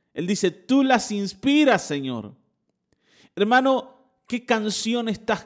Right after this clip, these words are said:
cantando hoy? ¿Estás cantando esos tangos desesperanzadores o esos boleros, eh, depresivos? ¿Qué estás cantando? ¿Cuál es tu canción hoy?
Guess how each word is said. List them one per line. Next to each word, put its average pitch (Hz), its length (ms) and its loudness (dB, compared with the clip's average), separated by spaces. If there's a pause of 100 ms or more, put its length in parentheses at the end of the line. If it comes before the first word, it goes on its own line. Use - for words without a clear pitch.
cantando 175 760 -4
hoy? 110 400 -10 (1300)
¿Estás 170 240 -6
cantando 220 440 0
esos - 300 -4
tangos 220 460 2
desesperanzadores 165 1600 0 (300)
o 170 140 4
esos 185 340 2
boleros, 208 920 6 (380)
eh, 143 280 -2
depresivos? 180 1300 0 (380)
¿Qué 262 100 -6
estás 254 340 -4
cantando? 196 720 -4
¿Cuál 226 220 0
es 254 200 -4
tu 208 140 -8
canción 202 580 -6
hoy? 208 380 -8